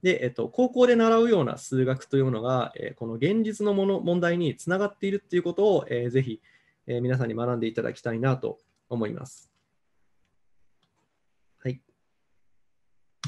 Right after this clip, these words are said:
で、えー、今日の話の内容なんですけど、えー、四つになっておりまして、えー、まず最初に、えっと、この話を理解するために必要となる、えー、数学の、えー、準備の話をちょっとします。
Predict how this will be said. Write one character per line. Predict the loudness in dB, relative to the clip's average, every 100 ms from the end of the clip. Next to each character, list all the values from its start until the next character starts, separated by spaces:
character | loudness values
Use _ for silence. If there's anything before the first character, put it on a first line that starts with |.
| -12 -16 _ _ _ _ 0
で、 | 0 2
え | 2 2
ー、 | 4
今 | 4 4
日 |
の | 2 -2
話 | -2 -2 0
の | -2 -2 -2
内 | 0 2
容 | 2
な | 2
ん | -2
で | -8
す |
け | -6
ど、 | -2 -2 -2
え | -6 -4 -2
ー、 |
四 | -4
つ | -6 -4 -2
に | 0
な | -2
っ | -6
て | -6
お | -6
り | -6
ま | -8
し | 0
て、 | 2 2 -2 _ _
え | -4
ー、 | -2
ま | -2
ず | -2
最 | -2 -2
初 | 0 0
に、 | 0
え | -2
っ | -4
と、 | -2 0 2 0 -2
こ | -2
の | -2
話 | -2 0 2
を |
理 | 2
解 | 2 0
す | 0
る | -2
た | -2
め | -6
に | -10
必 | -4 0
要 | 2
と | 2
な | 2
る、 | 2 2
え | -2 -6
ー、 |
数 | -2 0
学 | 2 0 0
の、 | 0 0 -4 _ _ _
え | -4
ー、 |
準 | 0 2
備 | 2
の | -2
話 | -6 -6 0
を | 0 0 -6
ち |
ょ | -8
っ |
と | -8
し | -16
ま | -16
す。 | -18 -20